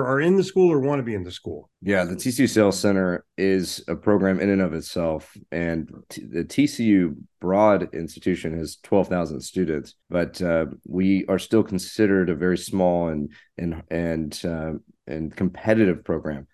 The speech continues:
Speaker 2: So you have to apply, and we're looking for training. We're looking for someone who's coachable and someone who doesn't quit,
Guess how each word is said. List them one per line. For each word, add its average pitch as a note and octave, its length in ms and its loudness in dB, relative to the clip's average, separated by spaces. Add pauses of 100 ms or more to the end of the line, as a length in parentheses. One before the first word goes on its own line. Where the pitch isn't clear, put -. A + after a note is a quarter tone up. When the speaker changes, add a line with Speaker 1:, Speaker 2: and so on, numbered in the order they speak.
(100)
Speaker 2:
So - 100 -2
you G#2 60 8
have B2 100 6
to C3+ 80 8
apply, A2+ 720 6
and F#2 360 -2
we're F#2+ 120 2
looking G#2+ 220 4
for F#2 240 2
training. G#2 500 2
We're G#2+ 160 4
looking B2 220 2
for G#2+ 160 2
someone G2+ 260 0
who's F#2 140 -4
coachable E2 460 0 (180)
and G2 120 0
someone G#2+ 180 4
who G#2+ 60 8
doesn't F#2 280 2
quit, F2+ 320 0